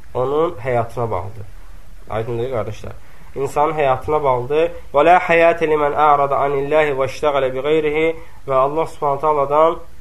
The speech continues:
uzaq olub Allahdan başqasına yönələnin də, <clears throat> Allah Subhanahu taala başqası ilə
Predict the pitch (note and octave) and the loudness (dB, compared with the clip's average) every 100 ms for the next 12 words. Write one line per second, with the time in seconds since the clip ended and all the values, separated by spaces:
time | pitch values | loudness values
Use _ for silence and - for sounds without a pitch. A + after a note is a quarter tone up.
0 | - - - - - - B2+ C#3+ C3+ B2 | -12 -14 -12 -12 -12 -10 0 4 4 2
1 | A2+ - C3 C3 - D3 C3+ A#2+ B2 A2+ | -2 -4 -4 -4 -2 -2 -2 -6 -8 -8
2 | C3+ B2+ A#2 A#2 A#2+ C3 B2+ B2+ C#3 D3 | -6 -4 -4 -2 -2 -4 0 2 2 0
3 | - - - - - - - - - C3 | -8 -12 -14 -14 -14 -12 -6 -4 -4 -6
4 | - - - C3+ D3 C#3+ C3 B2+ C3+ A#2+ | -10 -8 -4 -2 -2 -2 -2 0 0 0
5 | A#2 A#2+ - B2+ | -4 -8 -6 -4